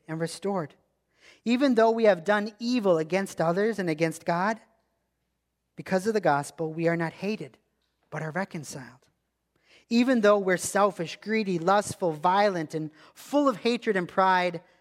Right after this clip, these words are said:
through the gospel, Christ takes that punishment onto himself, the punishment we deserve, and in exchange gives us his goodness, his righteousness, his holiness,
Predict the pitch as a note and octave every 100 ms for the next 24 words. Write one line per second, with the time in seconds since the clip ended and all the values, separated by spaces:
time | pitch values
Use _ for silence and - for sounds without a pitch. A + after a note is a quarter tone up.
0 | _ _ _ _ - G3 A3 G3+ D#3 C#3+
1 | - D#3 - E3+ E3+ - E3+ D3+ - -
2 | F3 F#3+ - F3 D#3 - D3+ D3 _ _
3 | - F3+ G#3+ B3 B3 A#3+ - C3+ C3 -
4 | D3 F#3+ F#3+ - D#3+ F3 B3 C4 F3+ D3
5 | D3 - _ _ _ F3+ F#3 G3 - -
6 | G#3 F#3+ - _ _ - A3+ E3+ D3+ -
7 | E3 D3 F3+ D#3+ C#3+ - - _ _ _
8 | D#3+ D3 D#3+ E3+ - C3+ D3 B2+ - -
9 | _ _ _ _ _ _ _ _ C#3+ -
10 | F#3+ F#3+ E3+ C#3+ B2+ - -